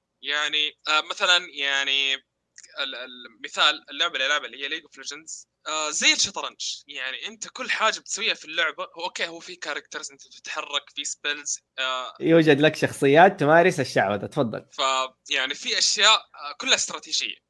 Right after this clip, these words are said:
Speaker 1: زي
Speaker 2: مهم.
Speaker 1: الشطرنج بالضبط. فأنت لو تبي تلعب بطولات، تبي تفوز، تبي تنافس، حتوصل لمرحلة إنك قاعد تدرس اللعبة أكثر
Speaker 2: مع
Speaker 1: من
Speaker 2: فريق.
Speaker 1: الكتاب.
Speaker 2: طبعًا أنت مو لحالك، تكون معاكم
Speaker 1: Yes.
Speaker 2: فريق، إنكم، إيه.
Speaker 1: Exactly. حتكونوا خمسة، وحيكون عندكم head coach كمان. في coaches في اللعبة.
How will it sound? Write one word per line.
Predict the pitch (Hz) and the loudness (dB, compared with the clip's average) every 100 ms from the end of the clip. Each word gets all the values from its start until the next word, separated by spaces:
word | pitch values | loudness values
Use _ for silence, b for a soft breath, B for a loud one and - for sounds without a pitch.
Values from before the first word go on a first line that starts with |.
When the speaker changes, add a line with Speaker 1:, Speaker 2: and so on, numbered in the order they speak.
| _ | _
Speaker 1:
زي | - 226 | -8 -4
Speaker 2:
مهم. | - | -4
Speaker 1:
الشطرنج | 135 175 151 | -4 -6 -8
بالضبط. | 120 - - - | -16 -16 -14 -2
فأنت | 208 277 180 147 117 _ _ _ | -2 -2 -4 -4 -6 _ _ _
لو | 143 135 _ _ - | -10 -10 _ _ -18
تبي | 156 | -14
تلعب | 233 202 - | -4 -4 -4
بطولات، | 160 165 156 | 0 0 0
تبي | 135 | -16
تفوز، | - 175 147 | -12 -10 -10
تبي | 127 | -12
تنافس، | 131 147 160 220 208 - | -6 -4 -4 -6 -12 -12
حتوصل | - - 226 240 196 | -18 -12 -10 -8 -8
لمرحلة | 208 233 196 | -6 -2 -4
إنك | 160 160 - | -4 -10 -2
قاعد | 190 190 | 0 0
تدرس | 247 214 170 | -6 -4 -4
اللعبة | 143 147 120 107 _ _ _ _ _ _ | -2 -2 -2 -14 _ _ _ _ _ _
أكثر | - 127 | -2 0
Speaker 2:
مع | 120 | 2
Speaker 1:
من | 120 | 4
Speaker 2:
فريق. | 151 156 | 6 4
Speaker 1:
الكتاب. | 120 139 | 6 4
Speaker 2:
طبعًا | 131 | 6
أنت | 139 156 | 6 8
مو | 165 | 8
لحالك، | 143 127 143 147 | 8 8 8 4
تكون | - - 127 | -6 0 2
معاكم | 120 131 127 | 4 4 4
Speaker 1:
Yes. | 113 | 4
Speaker 2:
فريق، | 120 120 117 104 | 6 6 4 0
إنكم، | 104 104 104 | -6 -8 -8
إيه. | 107 95 - - | -10 -10 -10 -8
Speaker 1:
Exactly. | 165 - 180 - - | -4 -2 -2 -6 -14
حتكونوا | - - 170 | -14 -10 -8
خمسة، | - 196 - 175 | -6 -6 -6 -6
وحيكون | 156 208 190 | -6 -4 -4
عندكم | 190 - 160 | -6 -10 -8
head | 180 - - | -8 -8 -6
coach | - - - | -4 -2 -4
كمان. | 131 120 87 _ _ - | -8 -16 _ _ _ -6
في | |
coaches | 147 - 175 - 117 | -6 -2 -4 -4 -12
في | 123 | -12
اللعبة. | 120 98 _ _ | -10 -10 _ _